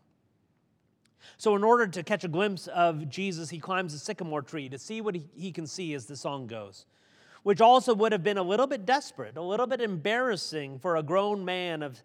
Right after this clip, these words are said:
of status in that time. And Jesus comes right to the tree, looks up and calls him down, invi-, invites himself over to Zacchaeus' house, and Zacchaeus welcomes him gladly.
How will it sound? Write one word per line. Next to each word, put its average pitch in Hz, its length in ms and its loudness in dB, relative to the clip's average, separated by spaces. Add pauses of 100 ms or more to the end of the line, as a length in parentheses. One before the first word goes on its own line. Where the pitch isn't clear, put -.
(140)
of 151 140 -6
status 180 580 -2
in 151 100 -10
that 143 200 -10
time. 131 360 -8 (1160)
And 156 140 -10
Jesus 233 340 -10
comes 160 280 -2
right 180 400 0
to 269 80 -10
the 233 120 -4
tree, 165 480 -4 (560)
looks 220 380 -2
up 208 220 2
and 170 100 -6
calls 185 340 2
him 190 140 -8
down, 131 300 -8 (1000)
invi-, 190 260 2
invites 185 300 2
himself 190 320 0
over 185 220 2
to 170 80 -2
Zacchaeus' 165 600 -6
house, 170 340 0
and 160 100 -8
Zacchaeus 160 460 -10
welcomes 156 420 -4
him 147 120 -12
gladly. 117 500 -10